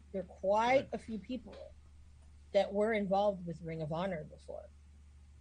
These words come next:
Speaker 1: Dalton
Speaker 2: Mm-hmm.
Speaker 1: Castle and the boys, and it's
Speaker 2: Yeah.
Speaker 1: the original boys.
Speaker 2: Yeah.
Speaker 1: Um,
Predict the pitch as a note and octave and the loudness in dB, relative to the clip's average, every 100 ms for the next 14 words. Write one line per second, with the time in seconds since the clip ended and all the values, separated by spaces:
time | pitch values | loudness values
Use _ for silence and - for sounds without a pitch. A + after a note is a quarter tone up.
0 | - - - F3 F3 F3+ F3 E3 D#3+ G3 | -20 -20 -4 0 2 0 -4 -6 -2 0
1 | F3+ F3+ G3 D3+ F3+ A#3+ - - - F3+ | 0 0 -2 -2 -4 -8 -18 -16 -6 -2
2 | E3 - E3 B3 - D3+ D3+ - - - | -2 -2 -2 -2 -2 -4 -4 -8 -10 -16
3 | - - - - - - G#2 - F3+ E3+ | -20 -20 -20 -20 -20 -12 -10 -6 -2 0
4 | E3 D#3+ D#3 D#3 D#3 | 0 0 -2 -4 -8